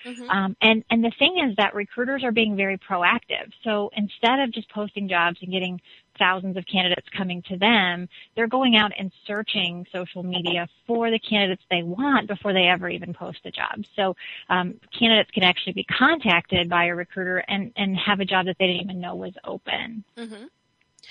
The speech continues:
Speaker 1: Well, and, you know, it's, it's one of those things where I think especially so many of the, the, you know, the twenty-somethings, they really just don't get what their online reputation might be. So how do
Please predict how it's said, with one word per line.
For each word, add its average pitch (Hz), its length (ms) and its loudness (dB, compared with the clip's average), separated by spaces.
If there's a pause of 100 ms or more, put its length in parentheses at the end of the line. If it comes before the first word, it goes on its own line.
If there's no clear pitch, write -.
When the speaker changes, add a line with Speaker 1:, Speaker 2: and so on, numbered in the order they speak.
(420)
Speaker 1:
Well, 349 280 2
and, 320 240 0 (140)
you 330 160 -10
know, 330 120 -4
it's, - 220 -10
it's - 220 -10
one 427 200 -12
of 453 60 -14
those 277 240 -2
things 262 440 -8
where 233 520 0 (360)
I 294 100 2
think 508 200 -8 (140)
especially 359 520 -6
so 302 200 -8
many 285 460 -4
of 226 220 0
the, 220 200 -2
the, 277 120 -10 (160)
you 214 100 -6
know, 190 60 -2
the 196 100 -10
twenty-somethings, 180 1040 -6 (360)
they 302 100 -2
really 381 280 -2
just - 300 -6
don't 226 300 -2
get 226 380 2 (260)
what 247 260 -4
their 233 260 0
online 226 480 -2
reputation 214 640 -6
might 165 280 -10
be. 302 320 -10 (260)
So 311 440 -2 (280)
how 349 400 0
do 554 60 -10